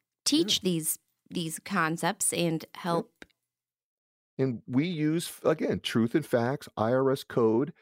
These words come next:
Speaker 2: The gifting we're talking about is right out of the I R S manual. I just opened it up on, online here. I'm looking at the current, and it was updated for the new rules. It's now seventeen thousand dollars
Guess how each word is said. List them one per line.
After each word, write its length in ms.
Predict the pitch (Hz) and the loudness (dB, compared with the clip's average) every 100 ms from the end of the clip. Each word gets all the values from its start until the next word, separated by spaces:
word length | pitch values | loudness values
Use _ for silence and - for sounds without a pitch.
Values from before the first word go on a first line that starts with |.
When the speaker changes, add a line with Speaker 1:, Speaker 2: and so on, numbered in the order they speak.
| _ _ _ | _ _ _
Speaker 2:
The 100 | 107 | -2
gifting 560 | 92 117 135 - 139 139 | 2 2 2 2 0 2
we're 120 | 135 | 0
talking 460 | - 135 123 - 110 | 0 2 2 0 -2
about 360 | 101 101 120 117 | 2 2 2 0
is 120 | 95 | -2
right 380 | 82 107 123 156 | 0 4 4 6
out 240 | 127 131 | 6 6
of 200 | 135 127 | 4 0
the 140 | 123 110 | 2 2
I 160 | 117 | 4
R 160 | 117 117 | 4 2
S 140 | 117 | 2
manual. 440 | 110 110 110 120 110 | 2 2 2 2 0
I 60 | |
just 260 | 85 117 - | 2 2 4
opened 300 | 120 - 113 | 2 2 0
it 100 | 107 | 2
up 200 | 117 - | 2 2
on, 260 | 113 113 113 | 0 0 0
online 460 | 107 117 120 127 | 0 2 2 0
here. 80 | 113 | 0
I'm 100 | 95 | 0
looking 220 | 101 107 104 | 0 2 0
at 100 | - | 0
the 60 | |
current, 400 | 101 - 113 110 _ _ _ _ - | -2 0 0 -2 _ _ _ _ -4
and 180 | 104 104 | 2 4
it 80 | 104 | 4
was 140 | 92 | 4
updated 640 | 113 - 113 113 117 117 | 4 4 2 4 4 2
for 120 | - | -2
the 80 | 104 | 0
new 220 | 101 110 120 | 2 4 4
rules. 440 | 139 180 110 117 | 2 2 2 0
It's 180 | 104 - | -4 0
now 180 | 113 113 | 0 0
seventeen 680 | - 180 180 170 175 170 | 2 2 2 0 2 2
thousand 500 | 160 139 160 185 135 | 2 2 2 0 0
dollars 500 | 107 87 76 85 101 | 2 0 0 -4 -6